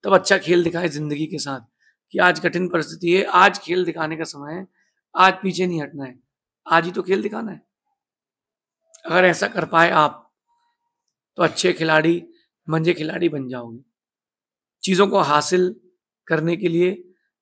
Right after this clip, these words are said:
अपना सब कुछ झोंक दें। मेरा मानना है कि एक दिन दुनिया की चर्चा आप नहीं करेंगे, दुनिया आपकी चर्चा करेगी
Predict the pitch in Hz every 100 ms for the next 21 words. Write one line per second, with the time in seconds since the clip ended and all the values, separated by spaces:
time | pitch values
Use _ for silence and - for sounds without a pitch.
0 | _ _ _ _ _ _ _ _ 175 170
1 | 160 147 - 196 143 127 139 139 160 185
2 | _ _ _ _ _ _ _ 151 165 160
3 | 147 147 156 165 165 160 147 160 160 -
4 | _ _ _ _ _ _ _ _ _ _
5 | _ _ _ _ _ _ _ 123 165 180
6 | 185 175 165 143 170 151 147 151 151 139
7 | 131 135 - _ _ _ _ _ _ _
8 | 143 151 156 151 147 - - 147 139 135
9 | 139 135 139 127